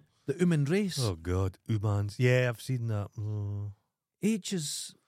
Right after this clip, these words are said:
Speaker 1: it's quite handy.
Speaker 2: It's
Speaker 1: Keep it.
Speaker 2: handy,
Speaker 1: But then
Speaker 2: handy.
Speaker 1: again, that's how language develops, you know?
Speaker 2: Oh, a language is not.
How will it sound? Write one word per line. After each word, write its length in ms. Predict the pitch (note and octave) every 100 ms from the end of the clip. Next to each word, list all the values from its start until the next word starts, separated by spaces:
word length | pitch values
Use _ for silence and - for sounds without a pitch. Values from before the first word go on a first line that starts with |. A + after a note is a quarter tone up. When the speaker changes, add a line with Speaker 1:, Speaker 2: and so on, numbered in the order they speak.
| _
Speaker 1:
it's 120 | D3 -
quite 240 | G3+ F3+
handy. 340 | F3 G3 D#3+
Speaker 2:
It's 100 | B2+
Speaker 1:
Keep 220 | A2 A#3+ G3
it. 40 |
Speaker 2:
handy, 220 | A#2+ A2 -
Speaker 1:
But 100 | A3
then 160 | A#3 A3+
Speaker 2:
handy. 60 |
Speaker 1:
again, 220 | E3+ C#3+ D3+
that's 160 | F#3
how 60 | E3+
language 440 | C3+ C3 A#2+ A2 -
develops, 600 | G#2 A#2+ B2 A2+ - -
you 60 |
know? 140 | A#2+ C3+
Speaker 2:
Oh, 180 | G3+ D3+
a 20 |
language 440 | E3+ F#3 E3+ C#3+
is 100 | A#2+
not. 200 | C3 G#2+